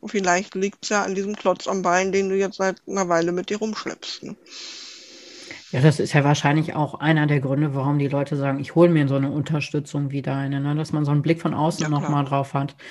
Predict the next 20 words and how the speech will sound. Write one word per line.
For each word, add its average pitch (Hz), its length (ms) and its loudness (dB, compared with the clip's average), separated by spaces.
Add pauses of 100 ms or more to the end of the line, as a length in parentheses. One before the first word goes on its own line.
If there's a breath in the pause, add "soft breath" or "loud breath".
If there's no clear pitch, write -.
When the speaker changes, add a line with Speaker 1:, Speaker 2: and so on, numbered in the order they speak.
(260 loud breath)
Speaker 2:
Man 143 140 0
wird 156 100 -2
ja 147 300 4
Speaker 1:
Ja. 135 80 0
Speaker 2:
häufig 160 480 4
betriebsblind, 143 720 0
wenn 147 100 2
man 143 160 4
nur 143 140 4
selber 147 400 4
drauf 147 240 -2
schaut 147 320 2
und 151 100 -2
immer 151 180 2
sein 147 200 0
Speaker 1:
Ja. 147 100 0
Speaker 2:
eigenes 160 560 2
Süppchen 170 640 0
rührt, 156 420 2
ne? 170 300 -2